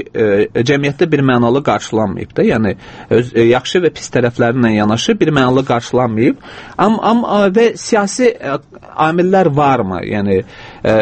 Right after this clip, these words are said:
qərarlara baxsaz, daha doğrusu o işlərə nəzər yetirəndə, ə, bəlli olur ki, orada xeyli adamlar var ki, hal-hazırda həm parlamentdə, həm, ə,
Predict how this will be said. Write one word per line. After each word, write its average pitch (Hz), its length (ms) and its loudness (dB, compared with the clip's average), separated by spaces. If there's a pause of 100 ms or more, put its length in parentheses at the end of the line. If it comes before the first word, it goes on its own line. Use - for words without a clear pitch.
(160)
qərarlara 190 480 2
baxsaz, 175 600 -2 (280)
daha 165 220 0
doğrusu 165 420 0
o 175 140 4
işlərə 160 400 0 (1000)
nəzər 160 320 2
yetirəndə, 147 640 0 (560)
ə, 113 160 0 (440)
bəlli 175 240 2
olur 202 260 2
ki, - 160 0
orada 220 240 0
xeyli 214 320 0
adamlar 147 500 0
var 123 140 2
ki, - 140 -2
hal-hazırda 139 800 0 (380)
həm 233 160 0
parlamentdə, 165 800 0
həm, 180 280 0 (120)
ə, 120 180 2